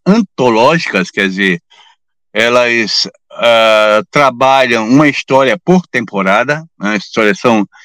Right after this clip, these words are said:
independentes entre si, e essa, essa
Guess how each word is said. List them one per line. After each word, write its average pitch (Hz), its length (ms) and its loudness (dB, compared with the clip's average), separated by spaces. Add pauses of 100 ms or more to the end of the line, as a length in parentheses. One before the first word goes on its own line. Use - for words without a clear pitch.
(200)
independentes 143 1300 2 (420)
entre 107 400 0
si, 123 340 -2 (540)
e 123 160 4
essa, 156 600 0
essa 104 1120 0